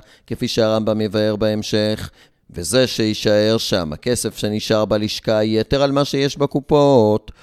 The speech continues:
הוא הנקרא שיירי הלשכה, שבו לא היו קונים קורבנות ציבור, אלא משתמשים בו לצורכי ציבור שונים. הלכה ה', בשלושה פרקים, דהיינו מועדים בשנה,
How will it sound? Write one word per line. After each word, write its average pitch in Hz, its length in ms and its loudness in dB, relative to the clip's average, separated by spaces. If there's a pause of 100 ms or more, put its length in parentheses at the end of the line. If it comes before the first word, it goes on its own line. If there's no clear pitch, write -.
(120)
הוא 107 240 2
הנקרא 107 640 0
שיירי 113 480 0
הלשכה, 113 640 0 (180)
שבו 113 500 4
לא 113 180 6
היו 110 200 4
קונים 113 360 -2
קורבנות 107 460 0
ציבור, 127 480 2
אלא 107 120 0
משתמשים 117 640 -2
בו 131 160 6
לצורכי 120 600 0
ציבור 117 420 2
שונים. 87 540 -4 (600)
הלכה 85 360 -6
ה', 110 480 0
בשלושה 110 520 0
פרקים, 113 680 -2
דהיינו 110 420 0
מועדים 110 840 0
בשנה, 113 720 -2